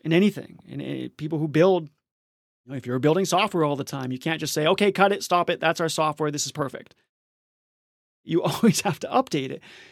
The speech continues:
right? The market changes, things change, things get reinterpreted. Uh, your own life, right? If you, if you're, if you're gonna cut the line right here, right now, and say, "Okay, I know, I know all there is to know, I don't need to reinterpret anything, I figured it all out," you're gonna be in trouble.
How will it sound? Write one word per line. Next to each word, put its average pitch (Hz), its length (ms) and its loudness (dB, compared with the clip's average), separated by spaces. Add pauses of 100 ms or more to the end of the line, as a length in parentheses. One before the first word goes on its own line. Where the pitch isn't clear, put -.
(140)
right? 180 160 -2
The 165 80 -2
market 202 320 0
changes, 147 360 -4
things 247 280 -6
change, 143 340 -6
things 196 220 -6
get 180 160 -4
reinterpreted. 196 680 -4 (640)
Uh, 156 260 2
your 165 160 0
own 214 140 2
life, 196 500 -2
right? - 280 -2
If 165 120 -2
you, 185 120 0
if 175 100 -4
you're, 208 300 -4
if 156 120 -8
you're 233 80 -6
gonna 196 160 -2
cut - 260 -6
the 165 60 -4
line 156 280 -2
right 160 180 0
here, 160 140 -2
right 151 180 -2
now, 147 140 -2
and 139 80 -6
say, 156 100 0
"Okay, 160 160 4
I 180 140 6
know, 185 260 0
I 143 160 -4
know 160 220 0
all 156 180 6
there 170 160 2
is 160 100 -2
to - 80 -8
know, 139 320 -2
I 135 120 -4
don't 151 140 -4
need 151 120 -4
to 143 80 -6
reinterpret 139 420 -6
anything, 139 560 -8 (460)
I 139 140 -2
figured 170 340 2
it 156 80 2
all 135 240 0
out," 131 220 0
you're 208 180 -6
gonna 226 140 2
be 220 80 0
in 208 60 -2
trouble. - 280 -2